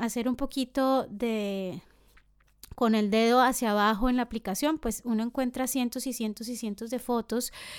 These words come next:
y quizás algunos de nuestros oyentes también conocen a alguien que, bueno, que es adicto a esto y que está muy descontento co-, o descontenta con su a-,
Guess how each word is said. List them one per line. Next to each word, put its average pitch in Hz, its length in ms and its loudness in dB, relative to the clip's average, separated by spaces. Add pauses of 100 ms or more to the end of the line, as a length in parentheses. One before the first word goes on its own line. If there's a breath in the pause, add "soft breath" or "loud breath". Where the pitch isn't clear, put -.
(220 loud breath)
y 262 100 -4
quizás 254 380 -2
algunos 285 320 0
de 285 60 0
nuestros 247 340 -4
oyentes 220 420 -6
también 233 240 -4
conocen 233 540 -6
a 220 160 -6
alguien 226 260 -6 (680 loud breath)
que, 208 580 0
bueno, 185 300 -8
que 220 220 0
es 214 140 -2
adicto 294 480 4
a 294 200 6
esto 294 220 0
y - 40 -6
que 247 100 -4
está - 180 -2
muy 226 200 0
descontento 214 880 0
co-, - 220 -6
o 214 80 -2
descontenta 214 720 4
con 269 180 2
su 226 100 -2
a-, 196 100 -4